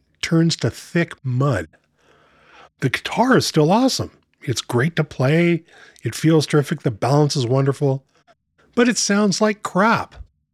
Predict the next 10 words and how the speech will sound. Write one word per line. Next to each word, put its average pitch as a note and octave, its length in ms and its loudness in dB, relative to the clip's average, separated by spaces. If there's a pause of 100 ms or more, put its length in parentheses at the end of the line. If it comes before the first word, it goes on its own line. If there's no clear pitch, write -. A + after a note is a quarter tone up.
(1400)
I've A#2+ 180 -2
even F#3 220 4
had D3+ 180 2
professional C#3+ 520 0
guitar C#3+ 360 0
re-, C#3 200 4 (160)
repair C#3+ 420 0
specialists E3 520 0
and D#3+ 160 2
luthiers D3+ 520 2